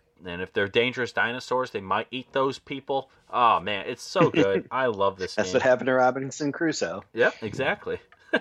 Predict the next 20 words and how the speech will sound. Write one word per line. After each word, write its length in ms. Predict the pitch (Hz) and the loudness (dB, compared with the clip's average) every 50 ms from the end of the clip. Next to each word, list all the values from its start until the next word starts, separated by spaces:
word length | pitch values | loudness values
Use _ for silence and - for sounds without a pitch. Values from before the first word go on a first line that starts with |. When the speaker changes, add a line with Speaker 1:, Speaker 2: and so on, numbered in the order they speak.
| - - | -4 -4
Speaker 1:
He 80 | 277 226 | -8 -4
got 200 | - 120 110 123 | -2 -2 -2 -2
a 60 | 143 | -2
little 180 | 151 147 156 | -2 -2 -2
too 200 | 147 - - 185 | -2 -4 -6 -6
close 320 | - - 180 185 185 180 - | -4 -2 0 0 0 -2 -4
to 80 | 160 | -4
the 140 | 151 156 151 | -2 -2 -2
boy, 420 | 139 - 175 196 156 107 95 95 - _ - - - - - | 0 0 0 2 2 2 0 -2 -6 _ -20 -20 -20 -20 -14
and 160 | - 101 101 104 | -12 -10 -8 -8
then 120 | 107 104 | -8 -8
he 80 | 101 95 | -8 -10
sends 320 | - - 107 101 95 - | -10 -10 -12 -12 -12 -14
his 180 | - 92 82 90 | -16 -12 -8 -6
little 160 | 90 90 90 | -4 -4 -2
yammies 560 | 87 95 98 98 95 - 92 82 - - - | 2 4 4 4 4 2 0 0 -2 -4 -4
Speaker 2:
<laughs> 0 | |
Speaker 1:
after 400 | 85 78 73 - - - 76 76 73 | -4 -6 -6 -8 -10 -12 -12 -12 -12
him. 140 | 73 90 - _ _ _ _ _ _ _ _ _ _ _ _ _ _ _ _ _ _ _ _ _ _ - - - | -12 -16 -20 _ _ _ _ _ _ _ _ _ _ _ _ _ _ _ _ _ _ _ _ _ _ -16 -6 0
Um, 300 | 120 123 120 117 226 | 2 2 4 4 2